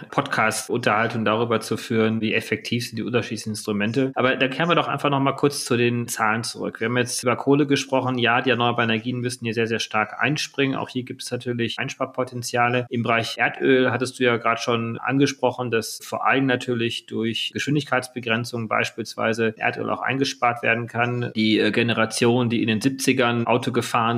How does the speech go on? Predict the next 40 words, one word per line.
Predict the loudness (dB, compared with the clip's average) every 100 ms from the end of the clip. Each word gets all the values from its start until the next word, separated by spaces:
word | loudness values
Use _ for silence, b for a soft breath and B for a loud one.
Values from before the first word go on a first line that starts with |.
| 2
ist, | 2 2 0
kann | 0 0
sich | 0
möglicherweise | 0 0 2 4 2 2 2
noch | 0 -2 -4
an | -4 -2
einen | -4 -2
autofreien | -2 -2 -4 0 0 2
Sonntag | 2 2 2 2
erinnern, | 2 2 2 0 2
der | 2 4
damals | 2 2 0 2
ja | 0
aufgrund | 0 -4 -6 -6 -4
des | -4 -4
Erdölembargos | -4 -2 -2 0 2 4 2 -4 -8 -2 -2 0 2 2 2 0 0
der | 0 0
opec | 0 0 -2 0
ausgerufen | -2 -4 -10 -10 -10 -6
worden | 0 2 2
ist. | 0 -2 -2
Auch | -4
das | -2 -2
scheint | 0 0 0
ja |
irgendwie | 0 0 0
machbar | -2 0 -2
zu | -2 -4
sein. | 0 0 0
Also | -4
hier | -2 -2
gibt | -2 -8
es | -6
ja | -2
anscheinend | -2 0 -2 0
ja |
auch | 0 0
sehr | -4
große | -4 -6 -2
Einsparmöglichkeiten. | -2 -2 -6 -8 -10 -10 -8 -8 -10